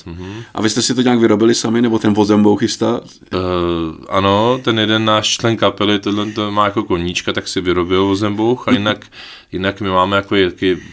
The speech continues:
Speaker 1: historický, zajímavý, vyřezávaný,
Speaker 2: Jo,
Speaker 1: no,
Speaker 2: jo.
Speaker 1: zhruba sto let starý, nádherný, takže je to už nástroj, který je prostě hodně dlouho.
Speaker 2: Hmm. Mně je sympatický na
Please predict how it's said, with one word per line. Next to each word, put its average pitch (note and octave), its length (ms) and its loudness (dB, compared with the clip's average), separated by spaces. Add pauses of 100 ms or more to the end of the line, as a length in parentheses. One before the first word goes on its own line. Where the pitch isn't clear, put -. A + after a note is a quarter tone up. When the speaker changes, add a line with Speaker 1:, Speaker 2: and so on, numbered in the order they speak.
(100)
Speaker 1:
historický, F2+ 640 -2
zajímavý, F2 500 -4
vyřezávaný, E2 1080 -4
Speaker 2:
Jo, G#2 320 0
Speaker 1:
no, G#2 80 -4
Speaker 2:
jo. G#2 140 -6
Speaker 1:
zhruba E2+ 280 -6
sto F2+ 200 -6
let F2+ 160 -4
starý, E2+ 320 -6
nádherný, E2+ 500 -6
takže E2+ 360 -8 (360)
je A#2+ 80 4
to C#3 160 2
už - 320 2
nástroj, A2 400 2
který G#2+ 180 0
je G#2 80 2
prostě G2+ 540 -2 (360)
hodně F2 280 0
dlouho. E2 480 -4 (100)
Speaker 2:
Hmm. G2+ 520 2 (520)
Mně C3+ 120 4
je G3 60 2
sympatický E3+ 580 0
na D3+ 260 2